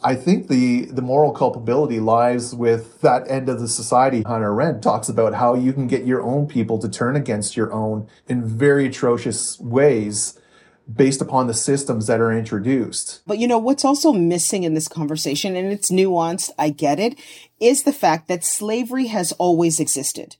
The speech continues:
Speaker 2: Slavery is eons, eons old, right? Slavery is actually not the issue. It is under British colonization that the degradation of the body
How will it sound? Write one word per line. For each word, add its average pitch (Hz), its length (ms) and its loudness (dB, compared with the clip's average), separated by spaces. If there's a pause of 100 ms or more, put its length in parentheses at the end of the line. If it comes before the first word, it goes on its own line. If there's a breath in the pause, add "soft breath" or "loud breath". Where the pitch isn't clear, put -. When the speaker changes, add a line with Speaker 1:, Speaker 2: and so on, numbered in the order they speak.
(120)
Speaker 2:
Slavery 175 800 0
is 160 280 0 (640)
eons, 185 800 2 (720)
eons 160 580 0
old, 135 360 -4
right? 220 280 2 (460 soft breath)
Slavery 277 460 4
is 220 120 0
actually 196 280 -2
not 156 240 -4
the 147 120 -10
issue. 107 360 -10 (320 soft breath)
It 220 100 4
is 240 260 0
under 262 320 4
British 208 420 -2
colonization 170 840 -2
that 160 220 -4
the 180 80 0
degradation 190 880 0
of 151 140 0
the 160 80 -2
body 196 560 4